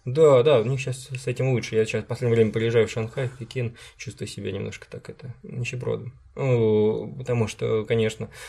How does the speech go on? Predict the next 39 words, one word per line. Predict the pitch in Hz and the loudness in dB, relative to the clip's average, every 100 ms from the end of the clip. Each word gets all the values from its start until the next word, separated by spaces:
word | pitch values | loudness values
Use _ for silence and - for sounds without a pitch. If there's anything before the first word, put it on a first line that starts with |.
| - | -10
они | - 113 107 | -2 0 0
за | - 113 110 | 0 4 6
вот, | 107 - | 4 0
за | 120 123 107 110 107 | 0 0 4 4 2
то | 110 | 0
время, | 113 110 | 2 2
пока | 104 113 120 | 0 2 4
я | 120 151 | 4 2
еду, | 143 107 | 2 2
они, | 101 107 107 - - - - | 2 0 -2 -6 -20 -12 -6
у | |
них | 104 98 | -6 -6
все | - 107 | 0 2
выросло. | 117 131 117 - 101 98 95 117 - - 120 - _ - - | 4 2 0 -4 -4 -4 -6 -10 -16 -18 -20 -20 _ -10 2
Быстро | 135 131 98 | 2 2 -6
очень | - 101 | -6 -6
растет | 98 101 | -6 -8
страна, | - - 95 95 | -10 -8 -8 -8
очень | 101 - 101 | -10 -10 -10
быстро. | 101 - 113 - - - - | -10 -12 -14 -14 -18 -20 -18
Какой-то, | - 98 113 - _ | -12 -12 -12 -18 _
ну, | 131 | 2
это | 120 113 | 2 2
вот | 104 | 0
мы | 107 | 0
уже | 98 98 | -2 -6
про | 110 | -6
Китай | 127 117 123 | -4 0 0
заговорили, | 104 101 98 92 92 | 0 -4 -4 -6 -4
да, | 120 | -4
не | 110 | -4
про | 107 | -8
каллиграфию, | - 107 117 156 - | -8 -4 0 0 0
но, | 107 117 110 - - - - - | 4 4 4 -2 -16 -16 -16 -12
м, | 113 117 117 117 | -10 -8 -8 -6
ощутимо | 127 160 143 123 90 | -4 -4 0 0 2
вот, | 95 - 113 | -4 -8 -12
м, | 110 117 117 120 117 113 117 | -10 -8 -8 -8 -8 -8 -10
в-, | 120 | -12